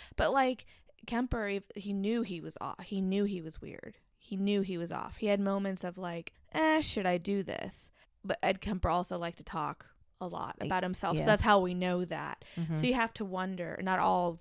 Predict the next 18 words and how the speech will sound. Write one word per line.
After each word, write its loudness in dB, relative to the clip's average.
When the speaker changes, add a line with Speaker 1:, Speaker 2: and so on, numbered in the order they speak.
Speaker 1:
serial -4
killers -6
were -10
like -8
that, -10
where -2
they 0
Speaker 2:
Uh, 0
Speaker 1:
wanted 8
to 2
Speaker 2:
no. 0
Speaker 1:
talk 4
about 0
it -2
or -2
anything -6
like -10
that. -8